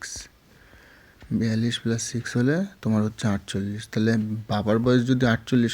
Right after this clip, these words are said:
হয়, তাহলে মায়ের বয়স পঁয়তাল্লিশ তো হবে। পঁয়তাল্লিশ হতে হবে, ঠিক আছে? মায়ের বয়স হবে পঁয়তাল্লিশ।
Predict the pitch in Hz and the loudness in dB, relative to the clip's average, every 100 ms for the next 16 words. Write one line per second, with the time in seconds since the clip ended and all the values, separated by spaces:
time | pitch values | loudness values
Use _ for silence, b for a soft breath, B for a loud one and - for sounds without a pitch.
0 | 104 110 117 107 107 98 98 107 113 123 | -4 -6 -4 -2 -2 0 0 0 -2 -4
1 | - 107 107 110 113 120 - - 107 98 | -6 -6 -4 -2 -2 -4 -6 -6 -4 -4
2 | 110 110 - - - B B B B B | -8 -14 -16 -18 -18 B B B B B
3 | B - 107 110 110 110 - - 104 107 | B -2 0 2 0 0 -4 -8 -8 -10
4 | 107 - _ - 147 165 117 101 101 104 | -12 -16 _ -4 -2 -2 -4 -2 -2 0
5 | 113 113 120 226 - _ B B B B | 0 2 0 -2 -4 _ B B B B
6 | B - 117 107 - 123 - - | B 4 4 2 -6 -8 -10 -12